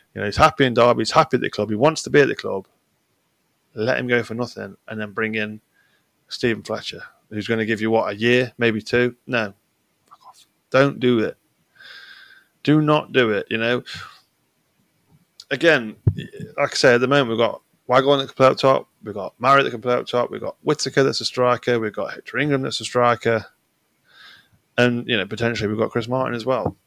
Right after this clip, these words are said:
So for me, no, no, no, no, no, no, not having it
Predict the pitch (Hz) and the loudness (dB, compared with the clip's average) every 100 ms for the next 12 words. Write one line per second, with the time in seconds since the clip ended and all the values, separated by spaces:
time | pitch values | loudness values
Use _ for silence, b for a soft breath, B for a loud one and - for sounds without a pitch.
0 | - _ - 151 - 165 165 143 - 160 | -20 _ 2 2 2 2 2 2 2 2
1 | 123 107 _ _ - 160 160 160 113 107 | 2 0 _ _ 0 4 6 6 2 0
2 | 107 123 123 117 107 113 101 104 101 98 | 0 2 2 2 0 -2 0 -2 -2 -4
3 | - 123 139 123 107 107 107 | -6 0 2 2 -2 -6 -8